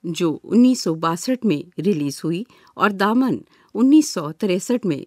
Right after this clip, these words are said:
रिलीज़ हुई। हिमायत अली शायर ने पाकिस्तान के सिनेमा में पहले चंद सदाबहार गाने भी लिखे। कुछ गानों में न छुड़ा सकोगे दामन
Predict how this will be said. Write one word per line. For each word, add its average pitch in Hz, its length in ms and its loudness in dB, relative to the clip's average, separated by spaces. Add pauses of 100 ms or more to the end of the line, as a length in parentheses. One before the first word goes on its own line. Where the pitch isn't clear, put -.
(120)
रिलीज़ 185 400 0
हुई। 143 200 -8 (560)
हिमायत 214 300 2
अली 247 140 -2
शायर 233 260 -2
ने 240 260 0
पाकिस्तान 170 520 -4
के 165 140 -6
सिनेमा 185 420 -2
में 180 200 0 (460)
पहले 240 360 0 (160)
चंद 170 360 -2 (160)
सदाबहार 175 680 -4
गाने 151 380 -4
भी 220 180 -2
लिखे। 220 360 -2 (420)
कुछ 240 180 -2
गानों 214 300 2
में 240 240 -2 (280)
न 220 140 2
छुड़ा 220 360 0
सकोगे 202 440 -4
दामन 170 480 -2